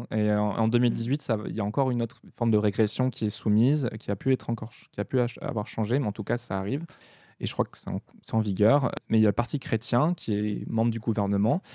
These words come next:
qui a poussé pour que, euh, l'avortement du deuxième fœtus, ou plus,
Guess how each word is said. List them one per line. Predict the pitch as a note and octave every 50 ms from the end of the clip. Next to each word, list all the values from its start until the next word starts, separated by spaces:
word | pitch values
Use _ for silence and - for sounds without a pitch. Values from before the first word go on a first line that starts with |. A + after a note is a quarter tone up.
| - - - - - _ _
qui | _ - - A#2 A#2
a | A#2+ A#2 A#2+ A2 G#2
poussé | - - - A2+ - - C#3+ D3+
pour | - - - G#2 - -
que, | - - A#2
euh, | B2 C3 C3+ B2 A#2 G#2+ G2+ G2+ G2+ G2+ G2
l'avortement | G2+ G#2 G#2 G#2 G#2 G#2 - - _ - A2 G#2+ G#2 G#2+ A2+ A#2 B2 C3 C3+ C3 -
du | F#2+ G2 G2+ G2+ G2+ G2 G2 F#2
deuxième | G#2+ A2+ A2+ A#2 A#2 A2
fœtus, | - - G2+ - - - C3+ D3 - -
ou | A#2 G2+ G2 G2 -
plus, | _ - -